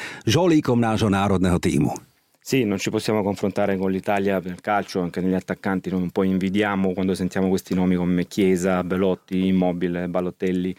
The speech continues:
Speaker 2: però speriamo che adesso è arrivato questo Polievka, un nuovo giocatore, magari sarà questo Jolly, questo asso che uscirà fuori, che potrà fare, potrà fare bene.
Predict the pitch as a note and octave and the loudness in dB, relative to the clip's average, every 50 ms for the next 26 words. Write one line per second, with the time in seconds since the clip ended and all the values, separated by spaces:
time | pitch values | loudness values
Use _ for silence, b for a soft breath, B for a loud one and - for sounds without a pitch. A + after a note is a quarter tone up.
0 | b b b b b _ - D#3 C3+ - - D#3 C#3+ C#3 C3+ B2+ B2+ A#2+ A2+ A2+ | b b b b b _ -2 -2 -2 0 0 0 2 2 2 2 2 2 2 2
1 | A2 A2 G#2+ - - G2+ F#2+ F#2 G2 G2 G#2 G#2 G#2+ G2+ G2 - F#2 F2 F2+ E2+ | 2 2 0 0 0 0 0 0 2 2 2 2 2 0 0 -2 -6 -6 -6 -8
2 | - - _ D#2 - - - G#2+ G#2+ A2 G#2+ G#2 G#2 - B2+ B2+ B2 G2+ F#2+ F#2 | -10 -12 _ -20 -10 -4 -2 0 2 4 2 2 0 -2 -2 -2 -2 -2 -2 -2
3 | F2+ F2+ F2+ G#2 G2+ A#2+ A#2+ - - A2+ A#2+ B2 B2 B2+ B2 B B B B B | -2 -2 -2 -2 0 -2 0 0 2 2 4 4 2 0 0 B B B B B
4 | _ G#2+ G#2 A#2+ C3 C3 B2 G#2+ - A2 G#2+ G#2+ G2 - A2 G2 - - G2+ F#2 | _ -4 0 0 2 0 0 -2 -2 -2 -2 -2 0 -2 -4 -4 -4 -4 -4 0
5 | G#2 A#2 A2 G#2 G2 F#2 F2+ F#2 F#2+ - - G2 G2+ G2+ G2 - - - F2+ F2 | 0 2 2 2 2 0 -2 -2 -4 -4 -2 -2 0 0 -2 -2 -4 -6 -4 -4
6 | F#2 - - - F#2+ F#2+ F#2 - - F#2 G2 F#2+ F2+ - - - - - F#2 - | -4 -4 -4 -2 -2 -4 -4 -4 -4 -2 -2 -2 -2 -6 -10 -14 -8 -8 -8 -6
7 | - F2+ F2 E2 - - F2+ F2+ E2+ - - G2 F2 F#2 F#2+ F2 - F#2+ F#2+ F#2+ | -4 -6 -6 -4 -2 -2 -2 -2 -4 -4 -6 -6 -4 -4 -4 -4 -4 -4 -4 -2
8 | F#2 F2+ F2 E2+ - | -2 -2 -2 -4 -6